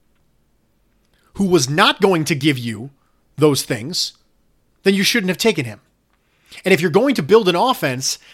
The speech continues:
that doesn't allow you to weaponize those traits, then you're doing Josh Allen a disservice. Josh Allen will never be a pinpoint pocket precision passer at all times.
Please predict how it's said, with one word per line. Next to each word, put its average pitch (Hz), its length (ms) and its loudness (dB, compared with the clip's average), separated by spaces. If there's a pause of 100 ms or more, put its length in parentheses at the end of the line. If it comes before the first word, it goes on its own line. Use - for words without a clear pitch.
(140)
that 151 200 -2
doesn't 180 420 0
allow 151 300 0
you 185 180 -2
to - 120 -2
weaponize 160 600 0
those 143 220 0
traits, - 640 -4 (360)
then 190 120 4
you're 196 120 -2
doing 190 420 -2 (120)
Josh 196 340 2
Allen 165 220 -2
a 151 40 -4
disservice. 147 540 -4 (140)
Josh 180 300 -2
Allen 175 280 -2
will 170 160 2
never 175 420 2
be 156 440 -4 (760)
a 147 320 2 (200)
pinpoint 214 680 -2 (580)
pocket 226 540 -2 (200)
precision 220 640 -2
passer 143 500 -4 (1600)
at 156 140 4
all 143 140 4
times. 107 580 -4